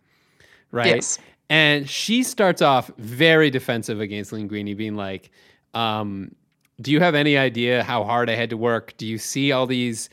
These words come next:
Speaker 1: how many women do you see in this kitchen? That's because it's this, um, you know, it's a system built by old men for old men, and they, they exclude me." So I
Speaker 2: Which
Speaker 1: wo-
Speaker 2: is hi-,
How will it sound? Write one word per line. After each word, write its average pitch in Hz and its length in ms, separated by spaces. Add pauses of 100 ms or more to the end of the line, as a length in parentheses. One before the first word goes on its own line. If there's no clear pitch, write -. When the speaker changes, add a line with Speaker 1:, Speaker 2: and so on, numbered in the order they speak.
(160)
Speaker 1:
how 165 140
many 165 140
women 143 320
do 131 80
you 127 100
see 127 220
in 131 100
this 117 120
kitchen? 127 380
That's 120 180
because 113 380
it's - 300
this, - 420
um, 95 380 (420)
you 123 100
know, 107 140
it's 101 140
a 117 40
system 123 360
built 123 260
by 117 140
old 113 200
men 110 220
for 120 300
old 113 200
men, 110 340
and 101 160
they, 95 200
they 101 280
exclude 127 460
me." 117 200
So 110 120
I 110 40
Speaker 2:
Which 131 120
Speaker 1:
wo- 220 60
Speaker 2:
is 220 140
hi-, 233 180